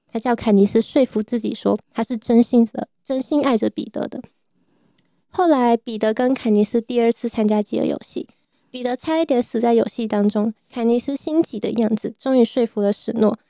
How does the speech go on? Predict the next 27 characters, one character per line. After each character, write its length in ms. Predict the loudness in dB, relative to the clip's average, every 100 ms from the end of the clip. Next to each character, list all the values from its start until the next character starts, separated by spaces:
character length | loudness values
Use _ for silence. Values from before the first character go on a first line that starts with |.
| _ _ -12
但 220 | -4 -2
这 160 | -2
也 160 | -2 -4
成 220 | -2 2
为 100 | 4
了 140 | 4 2
史 240 | 0 2
诺 240 | 4 4
控 240 | 2 0 0
制 160 | -2
凯 160 | -8 -6
尼 100 | -6
斯 180 | -4 -2
的 120 | 0
工 200 | 0 -2
具。 260 | -2 -6 -8 _ _ _
史 200 | _ -8
诺 200 | -2 0
抓 200 | 2 0
走 160 | 2 0
彼 200 | 0 -8
得， 260 | -6 -6 -6 -4
然 100 | 0
后 120 | 0
折 200 | 2 2
磨 220 | 2 2
他， 320 | 0 -2 -2